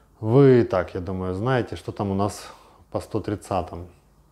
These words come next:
Ну ладно. Ну вот по, по сто тридцатым мне нравится, они делают вывод, что, э, из-за того, что суды закрывают дела по сто тридцатым, то по их расчётам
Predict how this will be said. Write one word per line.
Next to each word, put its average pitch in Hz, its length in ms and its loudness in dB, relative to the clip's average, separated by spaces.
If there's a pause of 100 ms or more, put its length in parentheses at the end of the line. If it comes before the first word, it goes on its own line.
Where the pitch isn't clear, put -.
(380)
Ну 104 180 -6
ладно. 90 180 -6
Ну 127 60 0
вот 143 140 4
по, 147 100 2
по - 220 -2
сто - 160 -8
тридцатым 139 480 2
мне 110 120 0
нравится, 107 380 0
они 104 180 -4
делают 104 380 -2
вывод, 123 320 0
что, - 360 -6 (580)
э, 98 380 -10
из-за 117 180 -2
того, 123 180 6
что 123 140 0
суды 117 260 2
закрывают 107 540 4
дела 135 260 6
по 165 140 0
сто 120 160 -4
тридцатым, 95 680 -6 (1300)
то 113 480 4
по - 80 -4
их 110 180 0
расчётам 107 680 -2